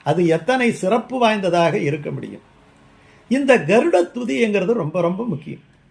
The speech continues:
கருடன் என்பது ஒரு சாதாரணமான ஒரு விஷயமே கிடையாது. இப்ப பெருமாள் கிட்ட போனா, பெருமாள் நமக்கு உடனே உதவி பண்ணணும்னா,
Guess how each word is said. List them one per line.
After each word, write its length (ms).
கருடன் 340
என்பது 420
ஒரு 140
சாதாரணமான 1000
ஒரு 140
விஷயமே 420
கிடையாது. 480
இப்ப 160
பெருமாள் 480
கிட்ட 220
போனா, 460
பெருமாள் 640
நமக்கு 320
உடனே 280
உதவி 280
பண்ணணும்னா, 1000